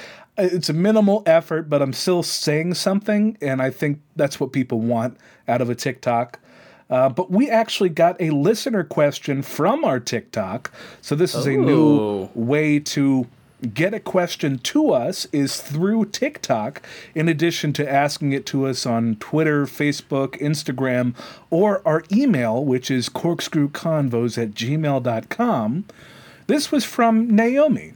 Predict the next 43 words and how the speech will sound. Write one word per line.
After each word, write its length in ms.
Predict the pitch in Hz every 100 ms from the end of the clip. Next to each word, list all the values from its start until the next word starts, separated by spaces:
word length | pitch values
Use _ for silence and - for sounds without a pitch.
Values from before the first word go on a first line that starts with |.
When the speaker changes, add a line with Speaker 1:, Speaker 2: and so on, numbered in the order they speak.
| -
Speaker 1:
So 300 | - 170 190
shout 360 | - - 156 156
out 140 | 190 -
to 180 | 240
Naomi. 680 | 269 269 254 262 147 233 202 - _ _ _ _ - -
Speaker 2:
Hey, 200 | 247 240
Naomi. 440 | 208 165 165 170 170
Thank 260 | 175 180
you 80 | 175
for 140 | 156 135
being 360 | 127 147 143
our 140 | 117 110
first 400 | - 147 135 135
listener 320 | 139 - 123
question 480 | - 147 131 127 -
on 260 | 113 104 104
TikTok. 560 | - 131 - - - - _ _ - -
Speaker 1:
And 120 | 180
they 140 | 185 262
asked, 440 | 202 202 202 - _
"What 400 | - 139 196 277
is 300 | - 220 220
a 100 | 220
dark 400 | 165 170 156 151
ride?" 300 | 120 95 - - _ _ _ _ _
So 300 | - - 143 143
that 200 | 131 143
is, 180 | 135
a, 120 | 131 135
of 100 | 131
Speaker 2:
Mm. 100 | 127
Speaker 1:
course, 260 | 160 151
a 80 | 143
good 320 | 117 139 170
question, 580 | - 160 170 - 147 131 - - -
and 120 | 156
it 120 | 185 240
is 160 | 302
something 460 | - 214 214 190 170
that 120 | 156
I 80 | 151
have 320 | - 214 220
since 320 | - 190 -